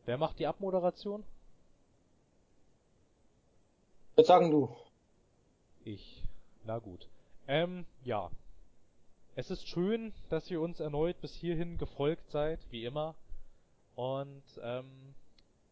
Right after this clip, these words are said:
Speaker 1: wir hoffen, es hat euch gefallen. Und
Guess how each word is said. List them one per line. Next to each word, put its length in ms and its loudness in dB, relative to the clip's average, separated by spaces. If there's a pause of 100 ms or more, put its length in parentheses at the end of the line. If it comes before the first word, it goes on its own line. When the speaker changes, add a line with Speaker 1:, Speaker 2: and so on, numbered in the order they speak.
(280)
Speaker 1:
wir 160 -4
hoffen, 480 -6 (100)
es 160 -14
hat 140 -8
euch 160 -12
gefallen. 580 -8 (1600)
Und 680 -12